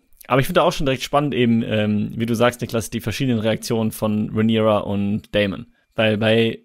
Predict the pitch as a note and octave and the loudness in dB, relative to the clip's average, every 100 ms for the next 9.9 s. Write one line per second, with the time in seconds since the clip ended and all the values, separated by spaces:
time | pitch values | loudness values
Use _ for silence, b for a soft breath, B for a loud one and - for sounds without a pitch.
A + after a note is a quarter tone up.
0 | _ A#2+ A#2+ D3 C3+ B2 - C3 G#2 A#2 | _ 2 4 4 4 2 -2 -4 -4 -6
1 | B2 A2 - A#2 A2 A#2 - - G#2 G#2 | -6 -4 -4 0 0 0 -2 -6 -4 -6
2 | - G2 G2 - - _ _ _ _ _ | -6 -4 -2 -4 -8 _ _ _ _ _
3 | _ _ _ _ _ _ _ _ _ A#2+ | _ _ _ _ _ _ _ _ _ -8
4 | G2+ G#2+ G#2 A2 A2+ - G#2+ - G#2 G2+ | -4 -2 0 0 -2 -2 -4 -4 -4 -4
5 | G2 G2+ - G#2+ - - - - A#2+ G#2+ | -4 -6 -4 -4 -6 -14 -16 -6 -4 -2
6 | A2+ G#2 - - G#2+ C3 A#2 A#2 B B | -2 -2 -2 -4 -2 0 0 -2 B B
7 | B - A#2 D3+ D#3 - C3 C#3+ - - | B -4 0 0 -2 -4 -2 -2 -4 -8
8 | C#3 - A#2+ A2 C3+ - C3+ A#2 - A#2 | -6 -4 -2 0 0 0 -2 -4 -10 -4
9 | B2+ D3 - D3 E3 D#3+ F3 F3+ F#3+ | -2 0 0 0 2 0 0 -2 0